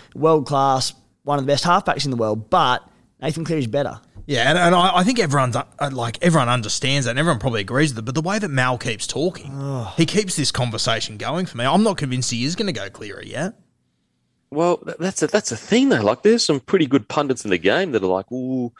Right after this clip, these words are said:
Speaker 3: not sure, not sure." And I don't know whether that's, you know, out of respect for D C because everything he's done in the game. And look, I, I, I've got so much respect for D C, and, and he's an incredible player. He's, he's outside of the one hiccup with the Titans, he's been a stalwart of, like,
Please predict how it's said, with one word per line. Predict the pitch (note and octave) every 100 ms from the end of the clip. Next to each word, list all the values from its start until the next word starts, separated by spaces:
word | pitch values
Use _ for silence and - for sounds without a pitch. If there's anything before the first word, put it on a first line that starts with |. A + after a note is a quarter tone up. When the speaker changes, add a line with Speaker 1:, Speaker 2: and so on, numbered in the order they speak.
| - - - - _ _ -
Speaker 3:
not | B2+ -
sure, | - B2+ B2+ B2+
not | B2+ -
sure." | - B2 B2+
And | C3+
I | G3+
don't | G3
know | D#3
whether | C#3 B2
that's, | A2+ A2 - -
you | A#2+
know, | G#2
out | G#2
of | F2+
respect | F2+ - A#2+ -
for | G2
D | G#2
C | F#2+ G2+ G2+
because | F#2+ G2
everything | G2 F#2 F#2
he's | F2+
done | G2 F2
in |
the | D#2+
game. | G2 B2 G2+
And | C#3+
look, | - _ _ _ -
I, | F3 - G#3 G3 -
I, |
I've | E3 F3
got | A#2+ -
so | - B2 C3
much | B2+ A2
respect | - G2+ -
for | G2
D | F#2
C, | F2 F2+ F2
and, | F2
and | - E2
he's | A2 A2
an |
incredible | G#2+ G2+ - - C3 B2+ A2 G2
player. | A#2 G#2+ G#2+ G#2+ G2+
He's, | F#2+ - -
he's | F#2+ F2+ - - - _ D3
outside | D3+ - C3
of | G#2+
the | G#2+
one | A2+ A2+
hiccup | A2+ F#2+
with | G2
the | G2
Titans, | - A#2 A2 A2+ -
he's | G#2+ -
been | G2 F2+
a |
stalwart | - - A2+ A2 G#2 G#2+ G#2
of, | F2+
like, | F2 E2